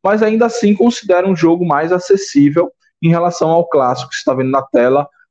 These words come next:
de Confiança versus Itabaiana, é, até porque o Gloriense sabe que as chances deles são remotas de classificação,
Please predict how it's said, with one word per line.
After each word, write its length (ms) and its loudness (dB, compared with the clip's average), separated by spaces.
de 60 2
Confiança 720 -2
versus 320 -2
Itabaiana, 840 -2
é, 360 0
até 220 -2
porque 240 -2
o 160 4
Gloriense 640 0
sabe 520 -2
que 80 0
as 160 -2
chances 320 0
deles 240 2
são 120 -2
remotas 560 0
de 80 -6
classificação, 920 -4